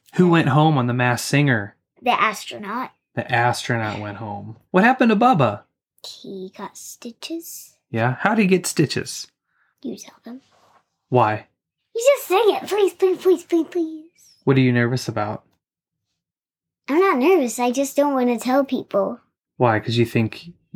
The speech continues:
Speaker 1: you think they'll look at you different because you guys were playing too wild?
Speaker 2: Yes.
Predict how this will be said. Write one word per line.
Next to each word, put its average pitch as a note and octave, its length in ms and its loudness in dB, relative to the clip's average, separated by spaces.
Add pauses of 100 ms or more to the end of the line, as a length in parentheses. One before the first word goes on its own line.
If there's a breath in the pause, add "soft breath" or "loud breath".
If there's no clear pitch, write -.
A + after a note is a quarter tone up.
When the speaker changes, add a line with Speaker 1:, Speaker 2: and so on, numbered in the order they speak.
(220)
Speaker 1:
you B2 180 0
think A#2 240 0
they'll A2 420 0 (320)
look A#2+ 220 2
at A2+ 60 4
you A#2+ 100 2
different B2+ 520 2 (760)
because A2+ 240 2
you A2+ 80 2
guys A2 220 0
were G#2+ 80 -6
playing A2+ 320 0
too B2 180 0
wild? A#2+ 400 2 (640)
Speaker 2:
Yes. - 640 -20